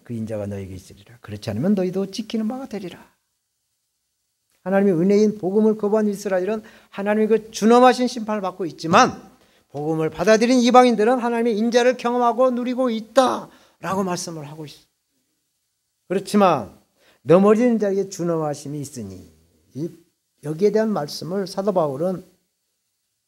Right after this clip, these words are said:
고린도전서 십 장 십이 절에 그런즉 선줄로 생각하는 자는 넘어질까 조심하라고 경고하고 있죠. 또 히브리 기자는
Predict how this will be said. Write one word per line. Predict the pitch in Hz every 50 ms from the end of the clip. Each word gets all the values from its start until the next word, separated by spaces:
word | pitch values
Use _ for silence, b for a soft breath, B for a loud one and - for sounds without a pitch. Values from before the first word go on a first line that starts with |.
| _ _ _ _ b b b b b b b
고린도전서 | b 135 160 196 220 220 233 220 226 220 - 226 226 220 208 190
십 | - - 214 - -
장 | - 233 214 196
십이 | - - 214 226 226
절에 | 190 220 202 202
그런즉 | - - - 180 196 190 185 190 190
선줄로 | - - 247 247 226 208 240 233 233 233 233 233 240 240 233 233 B B B B
생각하는 | B - - - 254 262 247 262 220 220 220 208
자는 | 180 165 180 240 240
넘어질까 | 202 202 214 208 240 220 240 233 - 233 226
조심하라고 | 233 - - 190 208 - - 226 226 233 233 226 220 226
경고하고 | 226 - 196 196 190 196 180 - - -
있죠. | 131 _ _ _ - _ _ _ _ _ _ _ _ _ _ _ _ _ -
또 | - 214
히브리 | 214 - 233 220 214 240 202
기자는 | 214 202 202 196 202 233 240 202